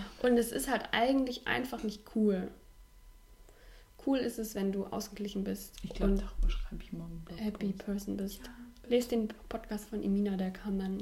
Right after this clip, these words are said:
Speaker 2: Den Podcast.
Speaker 1: irgendwann an einem, äh, den Bo-, Blogbeitrag von Emina, der kam dann irgendwann raus.
Speaker 2: An einem <laughs> regnerischen Sonntag.
Speaker 1: Ja. Stress is not cool.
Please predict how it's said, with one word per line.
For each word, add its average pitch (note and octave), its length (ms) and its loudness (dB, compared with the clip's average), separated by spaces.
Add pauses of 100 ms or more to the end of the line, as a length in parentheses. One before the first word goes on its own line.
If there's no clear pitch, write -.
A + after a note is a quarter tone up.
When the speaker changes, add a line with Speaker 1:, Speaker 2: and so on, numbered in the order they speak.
Speaker 2:
Den G3 180 4
Podcast. G#3+ 220 6 (100)
Speaker 1:
irgendwann A3+ 160 8
an G#3 100 10
einem, G#3 120 10 (480)
äh, A3 100 10
den A3 220 8
Bo-, - 80 0
Blogbeitrag G#3+ 720 2
von G3 120 -2
Emina, F#3 280 2
der F#3 100 -2
kam G3 160 -4
dann G3 160 0
irgendwann G3+ 300 -2
raus. - 300 -2 (280)
Speaker 2:
An G3+ 140 6
einem A3+ 340 12
<laughs> - 0 -
regnerischen A#3 880 8
Sonntag. F#3+ 500 -2 (200)
Speaker 1:
Ja. G#3 240 4 (800)
Stress A#3+ 540 4 (100)
is F#3+ 200 -6
not G#3 520 0 (800)
cool. F3+ 200 -2